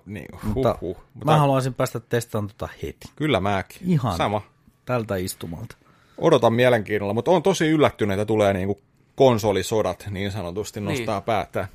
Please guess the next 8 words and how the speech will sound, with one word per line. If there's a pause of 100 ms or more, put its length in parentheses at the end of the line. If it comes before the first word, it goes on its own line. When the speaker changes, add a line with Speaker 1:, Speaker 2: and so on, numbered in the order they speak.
(160)
Speaker 3:
Kyllä. (1700)
Ja
tänä
vuonna
jo (400)
päästään
testailemaan. (1600)
Speaker 2:
Helmi.